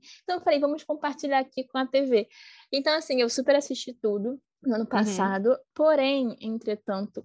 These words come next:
Speaker 1: contudo, esse ano, eu também não tô tão ligada na edição da T V. E, assim, é... falta de
Speaker 2: É.
Speaker 1: interesse? Não exatamente, porque eu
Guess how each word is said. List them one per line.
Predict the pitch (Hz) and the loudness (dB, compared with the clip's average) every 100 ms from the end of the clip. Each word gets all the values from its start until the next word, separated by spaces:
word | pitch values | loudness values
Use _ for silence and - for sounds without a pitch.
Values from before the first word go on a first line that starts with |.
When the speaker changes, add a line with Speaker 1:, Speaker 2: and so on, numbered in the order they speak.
| _ | _
Speaker 1:
contudo, | 277 285 302 - 247 247 226 190 - - | -2 -2 -2 -6 -4 -2 0 -2 -4 2
esse | 220 - - 208 | 2 2 -2 -4
ano, | 214 240 202 208 - _ _ - | -2 -2 -4 -8 -14 _ _ 2
eu | 214 | 2
também | 214 226 220 214 214 | 2 2 4 4 4
não | 208 233 262 - | 2 -4 -6 0
tô | 233 233 233 226 220 - _ | 2 4 4 2 -2 -6 _
tão | 226 214 226 233 233 226 220 | -4 -2 -4 -4 -4 -6 -6
ligada | 220 220 208 208 208 233 | -4 -2 0 0 -2 -2
na | 233 247 | 0 0
edição | 262 269 - 247 240 | -2 -4 -6 -4 -2
da | 247 | -2
T | - 269 | -2 0
V. | 269 220 185 - _ 339 | 2 2 2 -4 _ -2
E, | |
assim, | 381 392 269 254 - - | 0 0 0 -2 -6 0
é... | 208 | 4
falta | 190 185 | 6 8
de | 180 | 8
Speaker 2:
É. | 175 | 6
Speaker 1:
interesse? | 165 233 247 254 233 240 | 6 8 10 8 4 -2
Não | 247 269 | -4 -2
exatamente, | 277 277 302 302 262 247 - | -2 -4 -4 -4 -4 -4 -8
porque | 240 - | -12 2
eu | 262 262 | 4 6